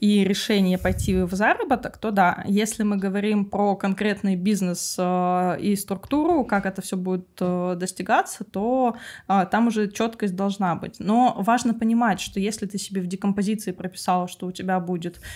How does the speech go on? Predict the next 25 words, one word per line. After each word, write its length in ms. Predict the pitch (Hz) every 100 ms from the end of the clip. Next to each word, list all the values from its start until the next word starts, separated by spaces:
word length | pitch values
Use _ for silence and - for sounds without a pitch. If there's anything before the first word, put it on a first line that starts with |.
| -
десять 440 | 196 208 208 185 -
клиентов 480 | 196 196 196 180 -
в 40 | 196
месяц, 400 | 196 196 180 -
съёмка 400 | - 185 185 180
будет 240 | 180 180
стоить 260 | - 190 165
двадцать 420 | 180 180 - -
тысяч 340 | 180 - -
рублей, 420 | 180 165 185 180
и 20 | 170
по 180 | 175
итогу 300 | 170 175 170 160
это 140 | 160
будет 240 | 160 160
там 280 | - 165 170
минус 280 | 185 180 -
рас-, 200 | 185 -
минус 380 | 202 208 202 196
налоги, 360 | 196 190 185 175
минус 280 | 185 180
там 240 | - 170 170
то 160 | -
и 60 | 175
сё 240 | - 170